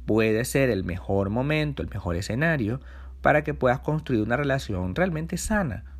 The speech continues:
primero contigo, porque es que si no hay tú, no hay nada. Entonces, una vez que tengas una relación sana contigo misma, vas a poder construir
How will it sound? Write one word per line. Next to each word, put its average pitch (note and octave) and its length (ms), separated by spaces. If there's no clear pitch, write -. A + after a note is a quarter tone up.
primero E3+ 300
contigo, E2+ 540
porque C#3 200
es C3+ 40
que - 80
si F3 100
no E3 100
hay D#3 120
tú, F3+ 320
no F#2 180
hay F#2 140
nada. A2 400
Entonces, C#3+ 420
una A2+ 160
vez D3 140
que D#3+ 100
tengas C#3 300
una G#2+ 180
relación G#2+ 420
sana F#2+ 300
contigo G2+ 380
misma, C3 400
vas G#2 160
a A#2+ 120
poder G#2+ 360
construir G2 800